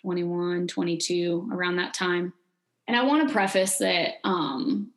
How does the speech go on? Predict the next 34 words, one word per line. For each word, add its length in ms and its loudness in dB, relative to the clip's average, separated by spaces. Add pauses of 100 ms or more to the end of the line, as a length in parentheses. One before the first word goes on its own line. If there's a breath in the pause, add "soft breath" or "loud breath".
(120)
you 120 2
know, 80 4
not 360 2 (240)
everything 380 2
is 220 2
easy. 580 4
Like, 200 0
I 100 0
think 460 0 (340)
maybe 380 2
I'm, 160 2
like, 200 0
making 460 0
things 280 2
sound 320 2
like 180 0
it 80 -2
is, 300 0
and 160 2
it's 260 -2
just 180 -6
like, 160 -6
"Follow 240 4
your 200 6
heart 320 4
and 120 2
everything 380 4
will 140 2
happen." 560 2
It's 200 -4
not 280 2 (140)
rainbows 380 2
and 120 4
butterflies. 840 2